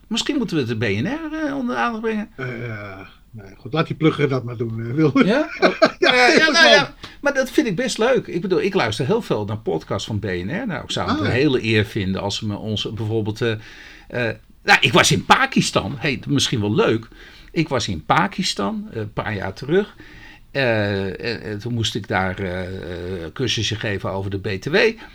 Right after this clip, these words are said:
Speaker 1: En, eh, toen, toen, eh, werd ik dus gevraagd: heb je, heb je dat toen nog gezien? Eh, dat, dat ik dus in een televisieuitzending zat.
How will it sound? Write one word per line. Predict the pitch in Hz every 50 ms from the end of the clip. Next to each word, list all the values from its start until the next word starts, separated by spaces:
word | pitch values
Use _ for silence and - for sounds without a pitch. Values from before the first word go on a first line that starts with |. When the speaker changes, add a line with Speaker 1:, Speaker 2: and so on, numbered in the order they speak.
| - - - - - - -
Speaker 1:
En, | - 226 240 220 - -
eh, | - 185 180 165 147
toen, | 147 143 - 220 220 202 170 - -
toen, | - - 202 185 160 151 -
eh, | - - 156 139 113 113 127 - - 156
werd | 143 196 202 -
ik | 147 123
dus | - 208 -
gevraagd: | - - - 220 180 139
heb | - 220 214
je, | 247
heb | 226 233
je | 269
dat | 240 294 226 -
toen | 269 233
nog | 240 240 -
gezien? | - - - - 247 349 381
Eh, | 311 277 190
dat, | 165 190 190 -
dat | - 175 196 196 196
ik | 190 185 -
dus | 208 185 - -
in | - 202 214
een | 202 170 156
televisieuitzending | - 202 170 151 - - 262 269 220 - - - 180 180 - - - 175 147 127 120 113 104 101 - - - - - -
zat. | - 107 135 131 117 - - -